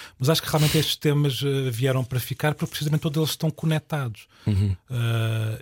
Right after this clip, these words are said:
Speaker 1: e nesse sentido eu estou esperançoso, porque mais uma vez reafirmo, acho que as novas gerações, há aqui uma nova consciência. Ahm, claro que há imensos perigos,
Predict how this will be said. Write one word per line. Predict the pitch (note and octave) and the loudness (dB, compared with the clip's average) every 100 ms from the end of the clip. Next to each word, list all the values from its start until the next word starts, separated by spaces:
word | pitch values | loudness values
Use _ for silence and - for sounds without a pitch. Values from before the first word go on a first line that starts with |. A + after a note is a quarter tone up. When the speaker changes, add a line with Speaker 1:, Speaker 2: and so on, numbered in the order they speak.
| C#3+ | 0
Speaker 1:
e | D3 D#3 E3+ F3 - D3 B2 | 4 4 4 0 -4 -6 0
nesse | D3+ - | 2 2
sentido | - D3+ - D#3 D3+ | 0 0 2 0 2
eu | D3+ | -2
estou | - | -2
esperançoso, | D#3 - D3+ - G#3 G#3 | -4 0 -2 0 -2 -2
porque | B2 - | -6 -2
mais | A#2 | 0
uma | A2 | 0
vez | A2+ A#2+ | 0 -2
reafirmo, | - B2 - C#3+ B2 G#2 | -2 -6 -2 -2 -2 -2
acho | G2 | -6
que | - | -6
as | G#2 | -2
novas | B2+ B2 | -2 -2
gerações, | B2 B2 A2+ B2+ B2 B2+ - - - - | -2 -2 -2 -2 0 0 -4 -12 -18 -14
há | - | -6
aqui | A#2 - | -2 0
uma | B2+ | 2
nova | B2 B2+ A#2+ | 2 0 0
consciência. | A#2+ B2 A2 - A#2 A#2+ A#2 - A#2+ - - - - - A#2 | 0 0 0 2 4 4 2 -2 -4 -4 -12 -20 -20 -16 -2
Ahm, | A2+ A#2 A#2 A2+ A2+ A2+ - - | 2 2 2 0 -2 -4 -4 -2
claro | D#3+ F3+ | 2 2
que | - | 4
há | E3+ | 4
imensos | C#3+ C#3 | 4 4
perigos, | - A#2 A#2 A#2+ - - | 0 0 2 0 -8 -16